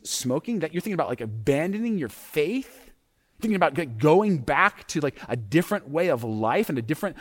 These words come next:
allegiance to someone or something else? Is, is that really where you're at? Like, are you stumbled? Well, no, but I'm, you know, I'm upset because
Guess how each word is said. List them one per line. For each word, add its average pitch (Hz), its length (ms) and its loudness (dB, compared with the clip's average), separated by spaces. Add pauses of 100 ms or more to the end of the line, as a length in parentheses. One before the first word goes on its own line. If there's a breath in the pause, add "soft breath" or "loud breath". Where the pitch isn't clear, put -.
(140 loud breath)
allegiance 139 680 0
to 139 120 -6
someone 156 680 -2
or 135 60 -2
something 165 600 -2
else? 180 420 -4
Is, 147 120 -8 (180 loud breath)
is 113 80 -6
that 180 180 2
really 185 200 0
where 208 100 2
you're 135 200 2
at? 160 340 -6
Like, 123 140 -8
are 127 40 -4
you 160 120 -2
stumbled? 339 840 0 (1300)
Well, 127 440 0 (1000)
no, 139 500 6
but 127 320 0
I'm, 123 220 -4
you 123 80 -4
know, 120 60 -4
I'm 120 100 -2
upset 190 500 4
because 131 460 -6